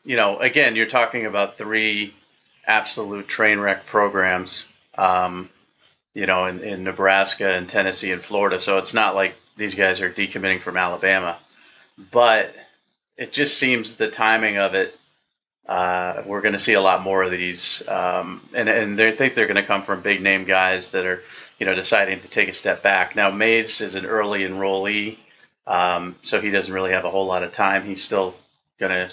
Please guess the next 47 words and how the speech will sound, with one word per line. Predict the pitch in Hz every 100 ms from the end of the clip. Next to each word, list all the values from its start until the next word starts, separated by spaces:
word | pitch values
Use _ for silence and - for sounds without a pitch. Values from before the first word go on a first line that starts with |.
| -
sign | - 110 95 95 92 -
early. | 107 104 98 92 87 - - - - -
Um, | 90 90 87 87 87
I'm | 98 92 98
not | 95 95 - _
sure | - - 120 110
about | 98 101 98
Radley | 101 98
Hiles. | 98 101 98
He's | 104
gonna | 101 95
announce | 92 95 95
at | 98
the | 95
Army | 95 98 98
Bowl, | 92 95 95
I | 92
believe, | 92 92 95 92
and | 92
I | 90
don't | 95 92
think | 92
Chase | - 98 98 101
is | 90
early | 92 90 92 95
either. | 95 90
So | - 98 92 - - - - _
I | -
think | 107 160 160
it's | 143
just | 151 -
the | 135
early | 135 131
signing | 123 127 139 139
period | 143 139 127
and, | 123 117
and | 120 120
the |
fact | 117 127 120
that | 113
these | 120 113
are | 107
three | - 117 117
absolute | 113 110 - 113 98
dumpster | 101 104 - 101
fires, | 101 98 98 98 95 - -
uh, | - 98 95 95 95